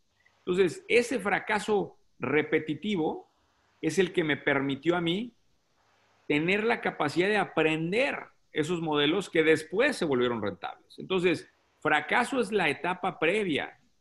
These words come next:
fracaso es la estación de tren antes, ahora que se suban al subte, como dicen ustedes, es la estación antes de llegar a la del éxito. Ahora,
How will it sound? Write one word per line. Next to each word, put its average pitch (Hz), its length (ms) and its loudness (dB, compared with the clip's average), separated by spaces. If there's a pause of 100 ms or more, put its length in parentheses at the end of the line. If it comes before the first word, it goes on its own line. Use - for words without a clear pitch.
(280)
fracaso 185 460 -2
es 190 60 0
la 196 160 2
estación 202 640 0
de 165 100 0
tren 165 320 0
antes, 180 580 -4 (840)
ahora 131 280 0
que 120 300 2
se 104 120 -2
suban 135 260 -2
al 113 120 -2
subte, 147 400 -2
como 113 220 -4
dicen 123 220 -6
ustedes, 131 340 -4
es 147 100 -2
la 165 80 0
estación 156 380 -2
antes 170 260 -4
de 139 100 0
llegar 123 200 0
a 165 40 -4
la 147 100 -4
del 123 140 -4
éxito. - 360 -12 (340)
Ahora, 151 400 2